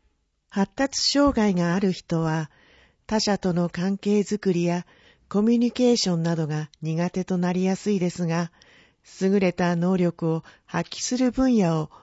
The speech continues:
持っている場合があります。しかし、そのアンバランスさと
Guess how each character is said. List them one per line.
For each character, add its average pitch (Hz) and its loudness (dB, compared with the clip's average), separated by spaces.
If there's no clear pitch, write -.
持 185 2
っ 185 -2
て - -4
い 156 0
る 151 -2
場 156 -4
合 185 0
が 185 0
あ 180 0
り 170 0
ま 165 -2
す。 - -14
し - -8
か 175 -4
し、 151 -8
そ 180 -4
の 175 -2
ア 170 -2
ン 190 -2
バ 190 -2
ラ 196 0
ン 196 -2
ス 196 -18
さ 180 -6
と 180 -6